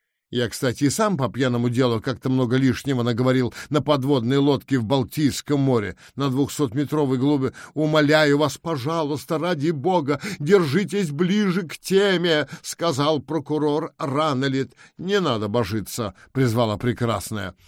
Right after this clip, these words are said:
Прокурор Ранелит подпёр рукой лоб и несколько раз глубоко вздохнул. Аллан Карлсон продолжал. Так вот, Болт Бьюлунд позвонил Перу Гуннеру и говорит, еле языком ворочая,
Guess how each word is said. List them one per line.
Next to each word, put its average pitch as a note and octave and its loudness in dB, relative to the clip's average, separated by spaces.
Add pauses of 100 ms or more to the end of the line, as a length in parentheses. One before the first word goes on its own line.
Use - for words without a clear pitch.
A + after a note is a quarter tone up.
(200)
Прокурор C#3+ 0
Ранелит C3 -2 (180)
подпёр C#3+ 0
рукой C#3+ 0
лоб D#3 2 (160)
и F3 6
несколько D#3+ 0
раз C3+ 0
глубоко D#3+ 0
вздохнул. C#3+ 0 (220)
Аллан A#2 -2
Карлсон B2+ -6
продолжал. G#2+ -6
Так G#3 -4
вот, F3 4
Болт A#2+ -2
Бьюлунд G2 -4 (440)
позвонил D#3 4
Перу B2 2
Гуннеру C3 2 (480)
и G#3 0
говорит, G#3 2 (100)
еле C#3+ 4
языком C#3+ 2
ворочая, G#2 -2